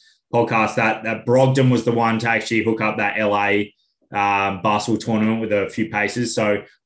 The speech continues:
good on Malcolm. Obviously, maybe he's listening to Pritchard without leadership and, uh, maybe taking note there. So I just wanted to give him a bit of a shout out.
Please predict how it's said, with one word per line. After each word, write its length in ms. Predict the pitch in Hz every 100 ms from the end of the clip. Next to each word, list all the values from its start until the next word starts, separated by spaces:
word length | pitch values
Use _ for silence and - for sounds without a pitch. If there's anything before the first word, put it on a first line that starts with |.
| -
good 140 | 131
on 200 | 123 117
Malcolm. 460 | 113 117 120 131 131
Obviously, 640 | 123 113 107 120 113 110
maybe 220 | 113 110
he's 160 | 110 110
listening 360 | 107 107 113 104
to 120 | 98
Pritchard 420 | - 110 113 101
without 440 | 104 101 101 98 104
leadership 480 | 104 101 - 101
and, 220 | 101 98 92 -
uh, 200 | 92 92
maybe 260 | 92 95 92
taking 320 | 95 87 90
note 220 | 90 85
there. 160 | 92 87
So 160 | 107
I 20 |
just 180 | 98 95
wanted 120 | 110
to 60 | 98
give 140 | 98
him 200 | 95 95
a 20 | 90
bit 140 | 95
of 80 | 87
a 20 |
shout 280 | - 92 90
out. 180 | 90